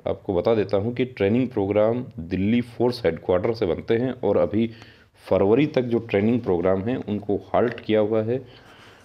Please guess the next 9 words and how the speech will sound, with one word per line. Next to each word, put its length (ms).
और 120
बीएसएफ़ 600
ट्रेड्समैन 640
का 160
ट्रेनिंग 420
प्रोग्राम 400
अलग 240
बनता 380
है 100